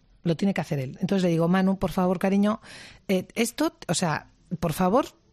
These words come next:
tienes que arreglarlo". Y después lo hacen, lo hacen, yo cierro la puerta. ¿Por qué? Lo hago por dos motivos, ¿eh? Una, porque no, porque ya es mayor, yo no voy a estar todo el rato detrás de él haciendo esto.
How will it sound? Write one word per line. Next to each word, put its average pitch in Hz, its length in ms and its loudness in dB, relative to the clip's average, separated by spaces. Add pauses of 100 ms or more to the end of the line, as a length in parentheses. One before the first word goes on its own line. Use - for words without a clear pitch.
(200)
tienes 170 280 2
que 175 80 -4
arreglarlo". 135 480 -2
Y 180 100 -2
después 208 260 0
lo 262 100 4
hacen, 170 420 0
lo 170 140 2
hacen, 190 420 -2
yo 196 120 2
cierro 190 260 0
la 156 160 0
puerta. 139 380 -4 (420)
¿Por 262 200 2
qué? 151 340 0
Lo 175 120 2
hago 220 140 0
por 240 160 2
dos 196 160 2
motivos, 143 640 0
¿eh? 202 180 0
Una, 277 260 2
porque 160 240 0
no, 139 360 0
porque 127 240 -4
ya 135 100 0
es 151 80 0
mayor, 151 420 2
yo 139 140 0
no 127 100 0
voy 143 140 0
a 143 60 0
estar 139 240 -2
todo 143 200 0
el 131 60 -2
rato 143 220 0
detrás 147 400 -2
de 147 160 2
él 175 80 0
haciendo 143 460 -2
esto. - 340 -10